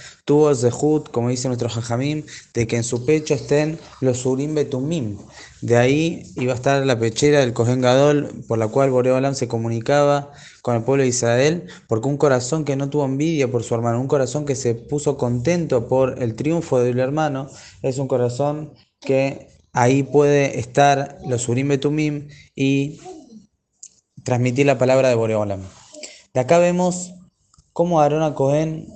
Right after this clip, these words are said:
entendió perfectamente do-, qué era lo que tenía que hacer, y no solamente que no se puso triste, sino que se puso contento al ver a Moshe Rabbeinu. Hay un midrash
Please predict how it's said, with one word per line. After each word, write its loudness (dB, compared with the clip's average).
entendió 0
perfectamente 0
do-, -2
qué 4
era 4
lo 2
que -2
tenía -2
que 2
hacer, -2
y -4
no -2
solamente -2
que -4
no -4
se -6
puso -4
triste, -2
sino -4
que -2
se -2
puso -2
contento -2
al 0
ver 2
a 0
Moshe -4
Rabbeinu. -6
Hay 2
un 0
midrash 0